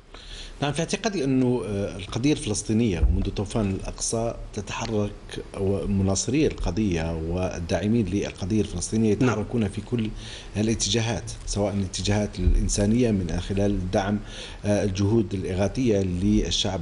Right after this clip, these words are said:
Speaker 1: ال-، الفلسطيني، أو تحرك على مستوى،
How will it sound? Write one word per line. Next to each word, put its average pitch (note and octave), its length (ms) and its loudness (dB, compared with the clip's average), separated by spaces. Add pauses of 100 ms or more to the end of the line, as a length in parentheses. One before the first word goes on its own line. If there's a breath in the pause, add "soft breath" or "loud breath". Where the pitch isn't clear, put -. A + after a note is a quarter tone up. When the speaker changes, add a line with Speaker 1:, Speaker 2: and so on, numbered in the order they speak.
(100)
Speaker 1:
ال-، E2 220 -4
الفلسطيني، F#2 1000 2
أو G#2+ 160 2
تحرك G#2+ 520 -2
على G2+ 140 0
مستوى، G#2 560 2